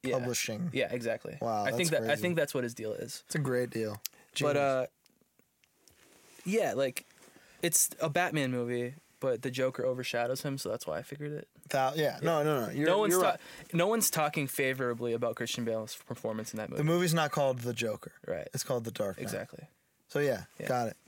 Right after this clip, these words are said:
Speaker 2: Go-, great pick. My number one. I knew nothing about this movie
Speaker 1: Mm-hmm.
Speaker 2: when I saw it.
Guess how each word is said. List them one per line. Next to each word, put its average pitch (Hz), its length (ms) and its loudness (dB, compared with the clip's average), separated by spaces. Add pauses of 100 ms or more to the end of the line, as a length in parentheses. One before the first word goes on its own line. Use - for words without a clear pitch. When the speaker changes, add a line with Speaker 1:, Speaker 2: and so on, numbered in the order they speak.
(120)
Speaker 2:
Go-, 135 160 0
great 147 280 0
pick. - 180 -2 (520)
My 151 160 4
number 175 240 4
one. 165 400 4 (1500)
I 170 140 6
knew 254 160 4
nothing 180 320 4
about 143 220 4
this 131 160 -2
movie 120 380 -4
Speaker 1:
Mm-hmm. 143 200 0
Speaker 2:
when 131 160 -2
I 120 60 0
saw 113 260 0
it. - 100 -12